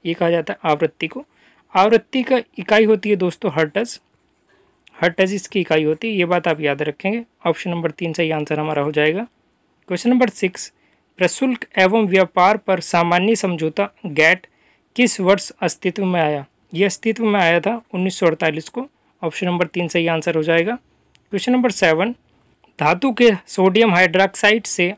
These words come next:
अभिक्रिया करने पर कौन सी गैस उत्सर्जित होती है? ये उत्सर्जित होती है हाइड्रोजन। ऑप्शन नंबर चार सही आंसर हो जाएगा। क्वेश्चन नंबर एट, भारत के संविधान सभा के गठन का विचार पहली बार किसके द्वारा प्रस्तुत किया गया? ये प्रस्तुत किया गया था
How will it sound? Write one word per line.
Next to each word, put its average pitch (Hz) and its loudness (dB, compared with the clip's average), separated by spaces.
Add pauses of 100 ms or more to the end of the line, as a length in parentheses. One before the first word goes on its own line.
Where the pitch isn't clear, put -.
अभिक्रिया 185 2
करने 190 0
पर 208 -6
कौन 202 -2
सी 190 -4
गैस 170 -2 (180)
उत्सर्जित 185 -4
होती 151 -4
है? 135 -6 (400)
ये 180 2
उत्सर्जित 190 -2
होती 180 -2
है 185 -2
हाइड्रोजन। 165 0 (200)
ऑप्शन 170 -4
नंबर 175 -4
चार 175 0
सही 160 -2
आंसर 160 0
हो 160 -2
जाएगा। 160 0 (580)
क्वेश्चन - -2
नंबर 233 2
एट, 190 0 (420)
भारत 180 2
के 254 2
संविधान 190 0
सभा 180 0
के 208 0
गठन 202 0
का 180 2
विचार 180 0
पहली 196 0
बार 175 0
किसके - -2
द्वारा 180 2
प्रस्तुत 190 -6
किया 175 0
गया? 143 -4 (380)
ये 202 -4
प्रस्तुत 208 -4
किया 214 2
गया 170 2
था 202 -2